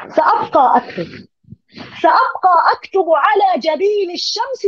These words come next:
سأكتب: "عائدون، عائدون إلى فلسطين وغصن الزيتون." صوتي يعلو ويعلو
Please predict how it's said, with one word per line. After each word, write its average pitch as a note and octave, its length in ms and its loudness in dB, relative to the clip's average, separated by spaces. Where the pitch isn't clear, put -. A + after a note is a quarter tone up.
سأكتب: B3 520 -2
"عائدون، E4 920 2
عائدون G4 760 0
إلى F4 140 0
فلسطين D4 800 -4
وغصن G#3+ 500 -4
الزيتون." F3+ 840 -10
صوتي E4+ 720 0
يعلو B3+ 560 0
ويعلو G3+ 540 0